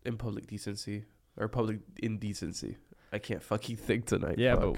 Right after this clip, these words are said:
Speaker 2: but we live in a, in a world that has N F Ts and <sighs> fucking
Speaker 1: <laughs> So what the fuck does N F Ts have to do with nudity?
Speaker 2: I'm just saying, we have, we have, people are spending millions and millions of dollars on something you can screenshot just
Speaker 1: Yeah.
Speaker 2: because they can say they own it.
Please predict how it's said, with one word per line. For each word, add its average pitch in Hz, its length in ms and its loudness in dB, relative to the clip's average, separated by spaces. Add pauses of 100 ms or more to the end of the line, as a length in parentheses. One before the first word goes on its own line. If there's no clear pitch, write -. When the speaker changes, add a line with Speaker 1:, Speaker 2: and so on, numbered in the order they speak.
Speaker 2:
but - 100 -6
we 120 140 6
live 120 160 8
in 127 100 10
a, 110 300 6
in 110 80 4
a 107 80 6
world 104 360 6
that - 100 2
has 107 180 4
N 101 140 4
F 101 100 4
Ts 104 500 4
and 98 300 0 (180)
<sighs> - 20 -12 (1500)
fucking 107 380 0
Speaker 1:
<laughs> - 20 0
So 127 180 6
what - 80 6
the - 80 8
fuck 123 220 6
does 170 160 4
N 127 120 8
F 147 80 10
Ts 143 200 6
have 143 140 6
to 143 80 4
do 131 140 6
with 127 240 6
nudity? 117 320 4
Speaker 2:
I'm 147 120 6
just 139 180 6
saying, 147 300 8
we 110 120 8
have, 131 180 12 (280)
we 139 200 6
have, 143 340 10
people 147 260 4
are 147 140 10
spending 131 400 6
millions 123 340 4
and 110 100 2
millions 117 240 6
of 113 80 4
dollars 113 480 8
on 107 200 6
something 117 340 2
you 104 100 4
can 110 120 2
screenshot 110 680 4 (120)
just 120 300 4
Speaker 1:
Yeah. 104 180 10
Speaker 2:
because 110 260 6
they 107 180 4
can 107 120 0
say 107 220 4
they 101 140 4
own 117 180 4
it. 104 160 2